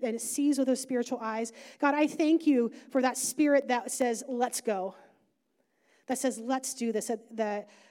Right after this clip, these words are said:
God, I thank you for s-, wise counsel. I thank you for spirit of wisdom and revelation. But God, I, I release that spirit of Jonathan that says, "Let's go."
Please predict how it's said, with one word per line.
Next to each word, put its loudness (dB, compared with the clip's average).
God, 0
I -2
thank -2
you -4
for -6
s-, -6
wise -2
counsel. -2
I -4
thank -4
you -10
for -8
spirit -2
of -2
wisdom 0
and -4
revelation. -2
But -2
God, 2
I, 2
I 0
release 0
that -2
spirit -2
of -4
Jonathan -6
that -6
says, -6
"Let's -10
go." -8